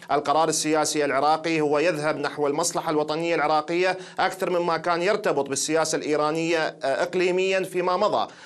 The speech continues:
آه، هذا النجاح الذي تحقق على مستوى العراق، أنا أعتقد بأنه إذا ما، آه، ترجم على أرض الواقع، على الأرض السورية، وكانت هنالك استجابة حقيقية، والآن هي سوريا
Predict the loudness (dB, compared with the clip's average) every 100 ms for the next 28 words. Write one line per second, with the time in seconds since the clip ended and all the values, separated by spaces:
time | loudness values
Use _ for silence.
0 | -8 0 2 4 2 4 2 2 2 0
1 | 2 0 0 -4 -6 -6 -4 0 2 0
2 | -2 -2 0 0 0 0 -2 0 0 0
3 | -2 -2 0 0 0 0 2 0 0 0
4 | 0 0 -2 -10 -10 0 0 2 0 0
5 | 0 0 0 2 2 2 2 2 2 4
6 | 2 2 -2 0 0 0 0 0 0 0
7 | 0 0 2 2 0 0 0 0 -2 -2
8 | -2 -2 -8 -6 -2 2 2 0 -4 -4
9 | -4 0 0 2 0 0 0 0 -2 0
10 | 2 2 2